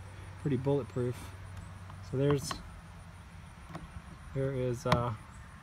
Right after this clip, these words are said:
two hundred and seventy volts on the string of seven, and then three hundred and fifteen point eight volts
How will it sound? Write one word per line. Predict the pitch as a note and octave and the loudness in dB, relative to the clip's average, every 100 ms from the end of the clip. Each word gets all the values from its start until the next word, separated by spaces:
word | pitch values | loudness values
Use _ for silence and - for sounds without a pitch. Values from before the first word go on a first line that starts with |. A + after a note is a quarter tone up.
| - - - - - - - - - - - | -16 -16 -16 -16 -16 -16 -16 -16 -16 -16 2
two | E3 | 6
hundred | D#3 D#3+ D3 | 8 6 6
and | C3 | 4
seventy | - E3 E3 D#3+ | 8 8 10 10
volts | D3+ D#3+ E3+ - D3 | 10 8 8 6 4
on | C#3+ | 6
the | C3+ A#2 | 6 2
string | - - D#3 D3 | -2 6 8 6
of | A#2+ | 4
seven, | - E3 F#3 A#3+ B3 - - - - - - - - - - - - - - D3 | 6 10 10 8 2 -2 -14 -14 -16 -18 -18 -16 -16 -16 -16 -16 -16 -16 -6 2
and | C3 | 6
then | C3 C3+ C3 C3+ - - - - - - - - - - - - - - - - - - - - - | 8 8 6 4 -4 -14 -18 -18 -16 -16 -16 -16 -18 -14 -12 -12 -16 -18 -18 -18 -18 -18 -18 -20 -4
three | C#3+ D#3 | 4 8
hundred | E3 D#3+ C#3 | 8 8 4
and | A#2+ | 4
fifteen | D#3 - D#3 D3+ | 2 4 6 6
point | - D3+ D3+ | 6 6 8
eight | E3 C#3 | 6 6
volts | C3 C3+ C#3+ - | 6 6 6 -2